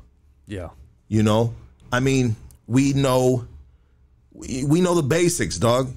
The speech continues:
Speaker 2: You know what I mean? You know? We know beans, rice, carne asada.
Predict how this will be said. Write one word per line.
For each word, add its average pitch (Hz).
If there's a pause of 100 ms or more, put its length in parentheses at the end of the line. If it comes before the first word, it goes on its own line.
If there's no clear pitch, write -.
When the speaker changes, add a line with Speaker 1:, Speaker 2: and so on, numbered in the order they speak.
(120)
Speaker 2:
You 104
know 117
what 123
I -
mean? 143 (160)
You 120
know? 127 (200)
We 131
know 135
beans, 160 (200)
rice, 143 (220)
carne 131
asada. 120